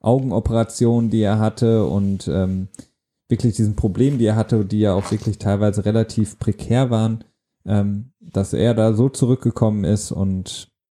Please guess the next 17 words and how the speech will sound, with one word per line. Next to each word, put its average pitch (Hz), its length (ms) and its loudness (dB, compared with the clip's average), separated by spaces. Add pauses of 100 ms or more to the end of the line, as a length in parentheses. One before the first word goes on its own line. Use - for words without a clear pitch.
(460)
ja, 85 240 0 (180)
dieses 104 300 0
Team 113 300 2
jetzt - 300 -2
auf 98 300 -4
neun 104 220 2
zu 110 140 -4
zwei 101 360 0
geschraubt 104 500 0
hat, 101 220 -2
ist - 140 -8
für - 100 -2
mich 101 280 0
auf 90 140 -8
jeden 101 200 0
Fall, 95 480 0 (260)
ähm, 87 400 -2